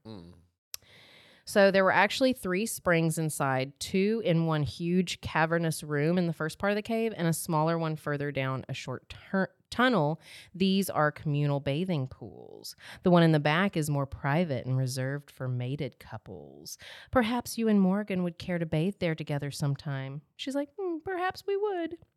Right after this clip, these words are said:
Speaker 2: All right. So anyway, she's a little nervous again because you're having to bathe in front of other people. But luckily at this moment, there's no guys there, only chicks. So she gets in.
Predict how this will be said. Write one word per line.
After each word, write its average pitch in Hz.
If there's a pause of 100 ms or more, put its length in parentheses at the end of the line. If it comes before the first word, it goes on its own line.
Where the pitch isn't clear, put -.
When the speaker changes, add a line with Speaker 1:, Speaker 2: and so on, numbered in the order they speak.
(360)
Speaker 2:
All 170
right. 143
So 202
anyway, 208
she's 214
a 214
little 208
nervous 170
again 156
because 151
you're 151
having 143
to 139
bathe 131
in 123
front 123
of 117
other 107
people. 143
But 123
luckily 160
at 147
this 135
moment, 208
there's 147
no 123
guys 196
there, 196
only 147
chicks. -
So 139
she 147
gets 131
in. -